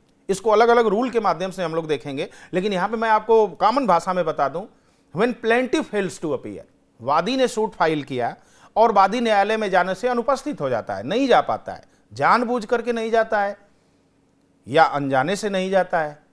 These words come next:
तो कोर्ट को कैसे पता चलेगा आप अनजाने से नहीं आए, आपके पास सफिशिएंट कारण था इसलिए नहीं आए, आप बीमार पड़ गए इसलिए नहीं आए? कोर्ट को तो पता नहीं चलेगा जब तक आप बताएंगे नहीं।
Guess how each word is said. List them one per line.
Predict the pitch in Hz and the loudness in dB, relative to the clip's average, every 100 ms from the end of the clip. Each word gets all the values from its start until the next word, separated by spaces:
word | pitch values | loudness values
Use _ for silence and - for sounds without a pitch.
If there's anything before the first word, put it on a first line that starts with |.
| _ _ _ _ _ _ _ _ _ | _ _ _ _ _ _ _ _ _
तो | 175 | -4
कोर्ट | 190 226 | 2 2
को | 240 | 2
कैसे | 233 226 262 | 0 0 0
पता | 247 233 | 0 -2
चलेगा | 220 220 214 208 | -2 2 6 6
आप | 202 | 6
अनजाने | 202 190 196 196 | 2 2 0 -2
से | 202 | -4
नहीं | 185 180 | -4 -2
आए, | 185 180 | 0 4
आपके | 175 170 | 4 2
पास | 180 170 | 0 -2
सफिशिएंट | - 160 185 185 175 | -2 -6 -6 -6 -6
कारण | - 160 175 | -4 -2 -2
था | 170 160 | -4 -4
इसलिए | 165 - 175 | -4 -6 -6
नहीं | 165 156 165 | -4 -4 -2
आए, | 165 | 0
आप | 160 | 0
बीमार | 156 151 165 | -2 0 0
पड़ | 165 156 | 0 -2
गए | 160 165 | 0 -2
इसलिए | 165 170 | -4 -8
नहीं | 160 156 | -6 -6
आए? | 160 | -6
कोर्ट | 151 180 | -4 -6
को | 180 | -4
तो | 190 | -6
पता | 190 208 | -4 -4
नहीं | 202 | -4
चलेगा | 185 196 185 | -6 -4 -4
जब | 185 | -4
तक | 185 | -2
आप | 175 | 0
बताएंगे | 165 160 165 160 | 0 -2 -4 -6
नहीं। | 147 | -10